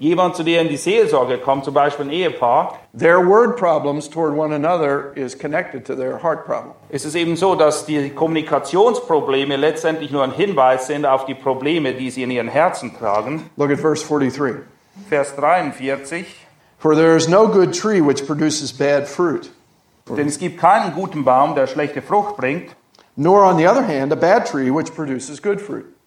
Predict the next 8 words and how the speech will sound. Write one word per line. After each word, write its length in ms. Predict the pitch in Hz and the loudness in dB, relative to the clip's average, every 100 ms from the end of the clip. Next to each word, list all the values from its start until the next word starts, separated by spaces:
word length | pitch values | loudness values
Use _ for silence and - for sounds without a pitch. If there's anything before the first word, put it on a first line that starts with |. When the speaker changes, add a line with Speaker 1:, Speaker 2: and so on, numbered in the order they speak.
| _ - | _ 0
Speaker 1:
noch 200 | 190 165 | 2 4
einen 180 | 151 135 | 2 0
schlechten 440 | 147 143 - 175 | -2 -4 -4 -2
Baum, 300 | 139 127 139 | 2 2 0
der 120 | 151 | -2
gute 300 | 156 254 226 | -2 -2 -2
Frucht 360 | 143 127 123 - | -4 -4 -4 -6
bringt. 260 | 123 110 | -8 -8